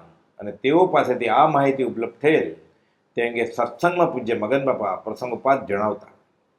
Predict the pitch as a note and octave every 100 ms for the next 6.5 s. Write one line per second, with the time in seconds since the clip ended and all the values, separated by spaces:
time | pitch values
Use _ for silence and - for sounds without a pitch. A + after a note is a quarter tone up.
0 | _ _ _ _ A#2+ A2 B2+ B2+ D#3+ F3
1 | D#3 D#3 D#3 D#3 C#3 B2+ C#3+ C#3+ C3 B2
2 | C3 C#3 C#3 C#3+ D3 - - A2+ D3+ F#3+
3 | D#3+ D#3+ D#3 C#3 A#2+ C3+ E3+ D#3 B2+ G#2+
4 | A2 C#3 C#3+ C#3+ D3+ D3 C#3+ C#3+ - -
5 | _ _ _ _ _ _ - F2 G2 A#2+
6 | C3+ C#3 C#3 C#3